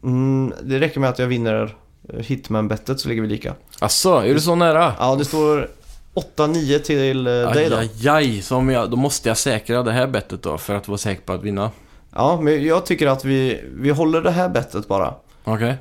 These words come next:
Speaker 1: För då blir det lite mer spännande att nästa vecka så blir det antingen lika
Speaker 2: Mm.
Speaker 1: eller så vinner du.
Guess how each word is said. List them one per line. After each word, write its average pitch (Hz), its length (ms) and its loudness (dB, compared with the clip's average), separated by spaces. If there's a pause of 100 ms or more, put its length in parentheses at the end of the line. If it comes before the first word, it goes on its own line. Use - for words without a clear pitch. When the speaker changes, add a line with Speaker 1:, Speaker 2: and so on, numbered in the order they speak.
Speaker 1:
För - 140 -4
då 135 60 4
blir 147 160 2
det 143 60 2
lite 143 200 0
mer 143 80 4
spännande 127 520 2
att 139 120 -2
nästa 143 280 -2
vecka 127 300 -2
så 113 120 -6
blir 117 180 -2
det 113 80 2
antingen 123 420 -2
lika 113 480 0 (220)
Speaker 2:
Mm. 113 220 0 (280)
Speaker 1:
eller 120 220 0
så 120 120 -2
vinner 123 320 0
du. 117 140 -2